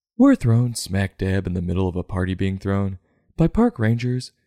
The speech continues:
with all the woodland creatures at the park. What national park is it, you ask? How the hell do I know?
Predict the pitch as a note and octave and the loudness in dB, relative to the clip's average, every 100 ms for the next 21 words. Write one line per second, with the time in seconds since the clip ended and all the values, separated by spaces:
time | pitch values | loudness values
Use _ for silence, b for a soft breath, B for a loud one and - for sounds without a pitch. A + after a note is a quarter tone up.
0 | _ - D#3+ A#3 A#3 G#2 F#2 F2 F#2 F2+ | _ 2 4 4 4 2 0 -2 -4 -2
1 | F#2+ F#2+ G#2 G#2 - _ - F#2 F#2 - | -4 -2 -2 -4 -8 _ -2 0 0 2
2 | F#2+ F#2 F2+ - _ _ _ _ _ _ | 2 2 0 -4 _ _ _ _ _ _
3 | _ - - F#2+ - A2 A#2 A#2+ A2+ B2 | _ -4 2 2 2 0 0 -2 0 0
4 | B2+ B2 C3 - _ - G#2+ B2 C3 C3 | 0 -2 -2 -6 _ 0 2 4 2 -2
5 | - _ _ _ _ _ _ _ _ _ | -8 _ _ _ _ _ _ _ _ _
6 | C3+ G#3+ G3+ B2+ C3+ D#3 C3+ G2 G2 G2 | 2 4 4 4 2 0 0 2 2 0
7 | F#2 F#2+ F#2+ F#2 F2+ E2+ | -2 -2 -2 -4 -6 -12